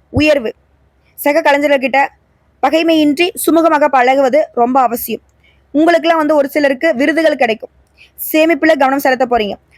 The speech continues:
மாணவர்களுக்கு உங்களுடைய படிப்புல ஆர்வம்ங்கிறது நாளுக்கு நாள் முன்னேற்றம் அடையும். கல்வி நிலையங்கள்ல சக மாணவர்கள்கிட்ட சண்டை போடுறதை தவிர்க்கிறது நல்லது.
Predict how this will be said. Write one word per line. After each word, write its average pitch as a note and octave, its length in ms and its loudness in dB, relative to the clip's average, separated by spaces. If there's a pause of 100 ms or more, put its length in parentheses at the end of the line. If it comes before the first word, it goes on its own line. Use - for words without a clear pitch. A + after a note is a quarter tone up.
(100)
மாணவர்களுக்கு C#4 840 2
உங்களுடைய B3+ 260 -2
படிப்புல D4+ 560 0
ஆர்வம்ங்கிறது C4+ 600 0
நாளுக்கு C4 460 0
நாள் C4+ 180 0
முன்னேற்றம் C4 420 0
அடையும். G#3 220 -2 (340)
கல்வி D#4 360 2
நிலையங்கள்ல C#4+ 520 2 (140)
சக C#4+ 300 0
மாணவர்கள்கிட்ட C4+ 520 0
சண்டை C#4 460 0
போடுறதை C#4 280 2
தவிர்க்கிறது A#3+ 460 -2
நல்லது. G#3 300 -2